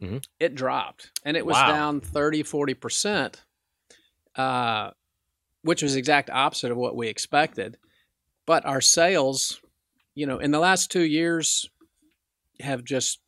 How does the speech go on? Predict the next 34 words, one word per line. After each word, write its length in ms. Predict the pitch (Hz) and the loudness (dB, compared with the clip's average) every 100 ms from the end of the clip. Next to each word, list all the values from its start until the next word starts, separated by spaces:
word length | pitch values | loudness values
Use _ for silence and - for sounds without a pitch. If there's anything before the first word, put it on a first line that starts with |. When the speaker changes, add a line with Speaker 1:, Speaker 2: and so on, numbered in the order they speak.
| _ - - | _ -20 -10
Speaker 2:
gone 200 | 123 147 139 | -2 0 0
the 80 | |
opposite 500 | 120 113 120 - - | 0 0 0 -4 -8
direction. 600 | 120 110 98 - - - - | -8 -8 -8 -10 -12 -14 -10
It's, 360 | 143 - - - 127 | -8 -6 -6 -8 -10
uh, 220 | 120 147 | -10 -6
so 220 | - 185 | 0 2
really 300 | 190 247 196 | 6 6 6
it's 140 | 143 | 2
been 440 | 139 156 156 151 139 _ _ _ - | -2 0 0 0 -4 _ _ _ -4
unusual. 720 | 135 139 147 165 190 208 180 | 0 4 2 2 0 0 0
We've 120 | 156 | 0
had 180 | 185 165 | 0 0
to 60 | |
get 200 | 147 139 | 0 0
good 220 | 127 139 147 | 0 -2 -2
at 120 | 123 | -2
retail. 640 | 127 143 151 151 160 170 110 | -2 -2 -2 0 0 -2 0
Speaker 1:
Yeah. 300 | 135 185 120 - - _ 123 | 2 2 -2 -10 -20 _ -4
Speaker 2:
Um, 600 | 131 127 120 113 110 - | -2 -2 -2 -4 -6 -6
we've 160 | 143 147 | -2 0
had 180 | 147 135 | 0 0
to 60 | |
find 300 | - 139 135 | -2 -2 -2
sources 640 | - 127 135 - 143 143 - | -2 -4 -4 -4 -6 -6 -8
for, 560 | - 120 117 110 107 - _ _ _ _ - | -8 -6 -4 -6 -10 -16 _ _ _ _ -14
uh, 680 | 117 117 113 120 120 107 92 - 170 | -10 -8 -8 -8 -12 -14 -16 -18 -8
you 120 | 143 | -4
know, 140 | 123 | -4
for 200 | - 113 | -4 -12
watches 520 | - 110 117 - 156 127 | -8 -4 -2 -2 -2 -2
and 120 | 113 | -4
bags 540 | 117 120 131 135 139 | 0 2 2 0 -2
and, 380 | 127 113 113 123 | -6 -6 -10 -12